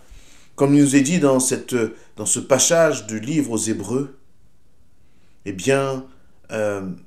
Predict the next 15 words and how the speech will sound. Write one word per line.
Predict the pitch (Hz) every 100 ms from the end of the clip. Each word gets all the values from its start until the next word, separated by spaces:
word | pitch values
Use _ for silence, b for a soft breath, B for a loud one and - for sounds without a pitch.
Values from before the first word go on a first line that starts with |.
| - -
il | 92
faut | 113
vraiment | 98 101 98
le | 95
recevoir | 90 - 92 82 87 82 - -
par | 82
la | 85
foi. | - - - - - - - - b b b b 104
Et |
le | 123
dernier | 151 165 165
point | 160 190
qui | 185 147
m'interpelle, | 143 135 143 - 180 190 175
c'est | 143 - 135 127 120 113